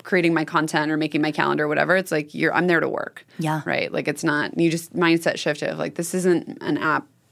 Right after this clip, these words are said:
Speaker 1: where I leisurely spend my time. It's, you
Speaker 2: You have
Speaker 1: know,
Speaker 2: to be so disciplined
Speaker 1: you have to be really
Speaker 2: and
Speaker 1: disciplined
Speaker 2: structured
Speaker 1: and structured,
Speaker 2: and set
Speaker 1: yeah.
Speaker 2: boundaries. I
Speaker 1: Yeah.
Speaker 2: love that your friend deletes the app, actually. Like,
Speaker 1: Yeah.
Speaker 2: it's just done.
Speaker 1: She does all the time. Like,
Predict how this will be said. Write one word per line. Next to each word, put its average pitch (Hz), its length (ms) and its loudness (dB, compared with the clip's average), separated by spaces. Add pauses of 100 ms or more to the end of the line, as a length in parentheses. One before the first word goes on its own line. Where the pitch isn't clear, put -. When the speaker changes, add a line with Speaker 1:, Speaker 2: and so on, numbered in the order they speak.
Speaker 1:
where 151 140 0
I 147 80 0
leisurely 143 540 -4 (140)
spend 62 220 -8
my 55 100 -6
time. - 300 -6
It's, - 320 -14 (160)
you 180 80 -14
Speaker 2:
You - 60 -2
have 190 40 -2
Speaker 1:
know, 170 40 -8
Speaker 2:
to - 40 -10
be 185 60 -2
so 170 180 -2
disciplined 147 640 -4
Speaker 1:
you 160 80 -2
have 160 60 -4
to 160 60 -10
be 139 80 -4
really 139 200 0
Speaker 2:
and - 120 0
Speaker 1:
disciplined - 340 -2
Speaker 2:
structured 143 340 0
Speaker 1:
and 160 180 -2
structured, - 360 -4
Speaker 2:
and 160 120 -2
set 160 200 2
Speaker 1:
yeah. - 60 0
Speaker 2:
boundaries. 139 580 -2 (240)
I 170 60 4
Speaker 1:
Yeah. 175 60 6
Speaker 2:
love 190 100 2
that 202 80 2
your 170 100 0
friend 160 260 0
deletes 156 400 -4
the - 140 -4
app, 147 240 2
actually. - 340 -2
Like, 101 100 -4
Speaker 1:
Yeah. 151 220 2
Speaker 2:
it's 160 100 -4
just 151 200 -8
done. 139 320 0
Speaker 1:
She 170 220 -2
does - 340 0
all 180 160 2
the 175 100 -6
time. 165 440 0
Like, 147 360 -4